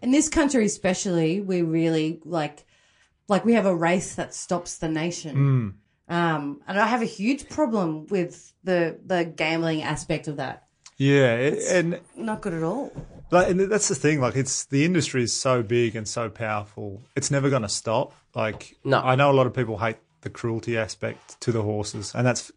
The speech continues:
Speaker 2: good that people push against that, you know, because it makes the industry better and keeps them on their
Speaker 3: Calibrates
Speaker 2: toes.
Speaker 3: itself. Yeah.
Speaker 1: Yeah, right.
Speaker 2: But it's never gonna stop. And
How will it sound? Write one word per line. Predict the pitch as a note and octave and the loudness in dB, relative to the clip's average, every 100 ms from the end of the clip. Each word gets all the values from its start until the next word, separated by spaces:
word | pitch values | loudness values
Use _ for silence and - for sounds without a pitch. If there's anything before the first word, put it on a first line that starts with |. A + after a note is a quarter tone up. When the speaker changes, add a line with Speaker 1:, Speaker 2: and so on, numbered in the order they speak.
| A2 | 2
Speaker 2:
good | B2 B2 A2+ B2 | 4 4 2 -4
that | A#2+ | -6
people | - A#2 G2+ G#2+ G#2 G#2 _ _ | -2 -2 0 -2 -4 -6 _ _
push | - C#3 C3+ - | 0 2 2 -4
against | A#2 G#2 A2 A2 | -4 0 -2 -2
that, | G#2+ | -8
you | G2 | -8
know, | G2 | -8
because | G#2 G#2 G#2+ | -6 -6 -4
it | G#2+ | -4
makes | A2 G#2 - | -2 -4 -4
the | G#2+ | -6
industry | G#2 - - G#2+ G2+ F#2+ _ _ _ | -6 -8 -6 -6 -6 -10 _ _ _
better | G#2+ A2+ G#2 G#2 | 2 4 4 2
and | A2+ | -2
keeps | G2+ A2+ - | -4 -4 -2
them | |
on | A2 G#2 G2 | 2 4 4
their | F#2+ | 2
Speaker 3:
Calibrates | A2 | 2
Speaker 2:
toes. | G#2 | -2
Speaker 3:
itself. | G#2+ G#2 G#2 - | -4 -4 -8 -10
Yeah. | G2 | -4
Speaker 1:
Yeah, | D#3+ | -4
right. | D3+ D3 | -4 0
Speaker 2:
But | |
it's | C3 | 2
never | C#3+ A#2+ | 2 2
gonna | G2+ F#2 | 0 -4
stop. | - - G#2+ G#2 _ - | -6 -2 -2 -4 _ -2
And | A#2+ A#2+ | 0 0